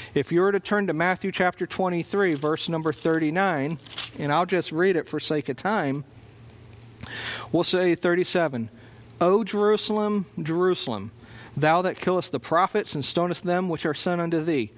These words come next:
how often would I have gathered thy children together, even as a hen gathered her chickens under her wings, and ye would not?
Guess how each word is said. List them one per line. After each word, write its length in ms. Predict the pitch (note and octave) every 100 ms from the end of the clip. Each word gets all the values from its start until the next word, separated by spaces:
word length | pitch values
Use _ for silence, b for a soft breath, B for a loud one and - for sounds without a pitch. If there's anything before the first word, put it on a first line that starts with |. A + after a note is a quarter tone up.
| B B B B
how 400 | - F#3 G#3+ G#3 -
often 760 | F3 A#3 A3+ - C3+ B2 A#2+ - B B B
would 140 | D#3+
I 160 | D#3+ D#3+
have 220 | D3 B2+
gathered 500 | D3+ F3+ G3+ G3+ F#3
thy 180 | E3+ F#3
children 420 | - F#3+ F3+ F3+
together, 420 | E3 D3 C#3+ D3+
even 300 | D3+ F3 F3
as 160 | E3 C#3+
a 100 | B2+
hen 580 | G#2+ - G#3 D#3+ C3+ C3+ B B B
gathered 440 | E3 E3 F3 E3+
her 200 | D#3 E3
chickens 600 | D3 - F#3+ - C3+ C3 C3+
under 300 | D3 D3+ C#3+
her 120 | D3+ D3
wings, 480 | G3 D#3 G#2+ A#2 - B B B -
and 200 | D3+ D3
ye 240 | C#3+ F3+
would 280 | E3 C#3+ C3
not? 480 | B2 B2 G2 -